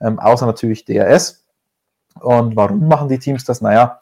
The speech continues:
es ist sinnvoll auf der Geraden, wenn der Flügel möglichst flach ist, habe ich wenig Luftwiderstand, da brauche ich auch keinen Abtrieb. Und dann, wenn ich in die Kurve fahre, soll der Flügel wieder schön steil stehen, da brauche ich den Abtrieb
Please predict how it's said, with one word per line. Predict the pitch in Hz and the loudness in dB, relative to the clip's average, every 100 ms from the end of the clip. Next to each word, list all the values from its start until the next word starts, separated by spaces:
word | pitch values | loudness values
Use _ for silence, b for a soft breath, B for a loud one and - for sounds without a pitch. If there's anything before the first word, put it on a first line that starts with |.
| _ | _
es | 110 110 | -10 -8
ist | - | -4
sinnvoll | 127 143 131 | -4 -4 0
auf | 110 - | 0 -2
der | 110 | -2
Geraden, | 107 101 127 120 | 2 4 4 2
wenn | 110 | -2
der | 110 | -2
Flügel | - 123 127 | -2 -2 -2
möglichst | 117 117 113 - | -2 -2 -2 -6
flach | - 120 139 | -2 -2 0
ist, | 123 143 | -2 -4
habe | 120 107 | -6 -8
ich | 110 | -4
wenig | 110 104 | -2 -2
Luftwiderstand, | 135 - 156 - 135 127 | -2 0 0 0 -4 -4
da | |
brauche | 113 107 | 0 2
ich | 107 | 0
auch | - | -2
keinen | 117 | -2
Abtrieb. | 120 - 123 - b b b | -4 -2 -6 -8 b b b
Und | - | -8
dann, | 110 | -4
wenn | 117 | -2
ich | 107 | -4
in | 101 | -6
die | 104 | -4
Kurve | - 139 135 | 2 2 4
fahre, | 131 135 B B _ | 2 0 B B _
soll | - 113 | -4 -2
der | |
Flügel | - 120 123 | 0 0 0
wieder | 110 | -2
schön | 107 117 117 | 0 -2 0
steil | 101 107 | 2 2
stehen, | 123 - 123 127 b _ | 0 -2 -4 -4 b _
da | - | -10
brauche | - 117 | -2 0
ich | 120 | 0
den | 113 | -2
Abtrieb | 120 - 123 117 | -4 -2 -4 -4